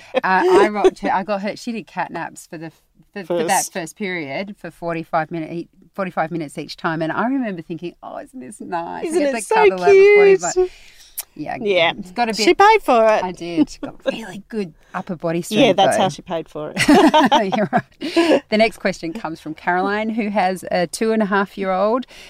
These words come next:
Speaker 1: Uh, well, her son will be three in July.
Speaker 2: Okay.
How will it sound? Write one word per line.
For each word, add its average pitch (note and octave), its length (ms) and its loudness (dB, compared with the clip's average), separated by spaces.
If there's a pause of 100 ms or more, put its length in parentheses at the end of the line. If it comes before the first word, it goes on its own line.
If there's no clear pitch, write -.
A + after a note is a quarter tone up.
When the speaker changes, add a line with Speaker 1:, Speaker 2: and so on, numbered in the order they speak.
(120)
Speaker 1:
Uh, F3 300 2
well, F3+ 320 0
her F#3+ 280 -6
son F3 260 -2
will E3+ 100 -4
be D#3+ 420 -6
three E3+ 300 -4
in D#3 180 -6
July. C#3+ 500 -8
Speaker 2:
Okay. D3 320 -6